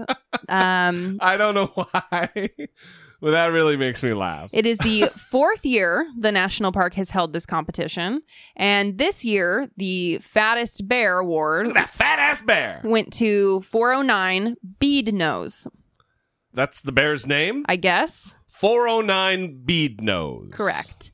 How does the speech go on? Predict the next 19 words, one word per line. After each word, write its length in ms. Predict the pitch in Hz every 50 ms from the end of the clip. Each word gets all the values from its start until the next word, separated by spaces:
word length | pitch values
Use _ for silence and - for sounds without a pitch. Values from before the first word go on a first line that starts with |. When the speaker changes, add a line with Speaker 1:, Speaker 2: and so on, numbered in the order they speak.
| _ - -
Speaker 2:
Wow. 480 | 90 95 101 123 135 104 76 58 55 - -
Speaker 1:
Uh, 180 | - 196 190
quote, 320 | 190 - - 233 220 175 196
"Her 160 | 190 220 214
radiant 480 | 202 247 262 294 302 311 311 302 277 -
rolls 500 | 226 247 247 233 220 202 180 175 170 180
were 120 | 180 190 196
deemed 480 | 196 180 208 208 208 196 190 185 180
by 140 | 175 185 180
the 80 | 180 185
voting 320 | 175 202 208 202 208 208
public 460 | - 196 214 185 170 156 - - -
to 100 | - -
be 160 | 190 202 190
this 260 | 180 165 202 214 - -
year's 300 | 233 220 220 214 202 208
most 300 | 202 185 180 - - -
fabulous 600 | - - 220 214 226 214 226 233 226 233 226 -
flab. 500 | - - 202 208 180 156 139 113 101 165